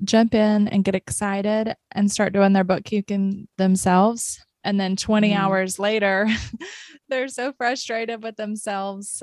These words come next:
Speaker 1: But when you lock arms with a team of people who have the experience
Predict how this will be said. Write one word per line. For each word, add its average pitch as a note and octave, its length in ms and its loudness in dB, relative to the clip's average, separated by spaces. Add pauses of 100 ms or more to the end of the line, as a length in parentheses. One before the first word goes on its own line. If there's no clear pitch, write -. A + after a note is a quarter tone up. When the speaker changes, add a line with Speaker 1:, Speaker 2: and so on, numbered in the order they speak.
(140)
Speaker 1:
But G3+ 380 -6 (240)
when A3 280 -2
you G#3+ 340 0 (440)
lock A3+ 320 -2
arms A#3 340 2
with A3 140 2
a G3+ 80 2
team A#3 300 0
of G#3 200 0
people G3 460 -4
who G3 140 0
have F#3+ 320 0
the G#3+ 140 2
experience F#3+ 1000 -6